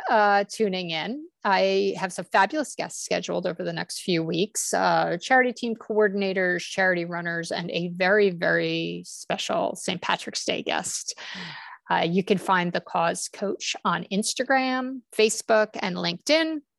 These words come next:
If you want to run with us, uh, either in person or virtually, the Cause Crew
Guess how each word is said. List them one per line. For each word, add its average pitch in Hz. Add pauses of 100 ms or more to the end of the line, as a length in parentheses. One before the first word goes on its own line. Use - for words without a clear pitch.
(640)
If 190
you 190
want 175
to 170
run 185
with 233
us, 226
uh, 170
either 175
in 165
person 196
or 165
virtually, 214
the 165
Cause 180
Crew 233